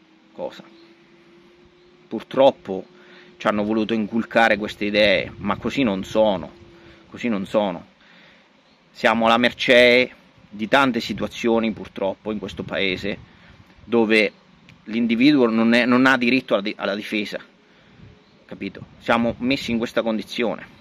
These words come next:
E quindi è stato sbranato. Questo è, lui è una vittima, è una vittima di un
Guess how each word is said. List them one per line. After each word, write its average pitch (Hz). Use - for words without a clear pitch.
E -
quindi 160
è -
stato 113
sbranato. 113
Questo -
è, 98
lui 139
è 107
una 110
vittima, 120
è -
una 104
vittima 117
di 107
un 104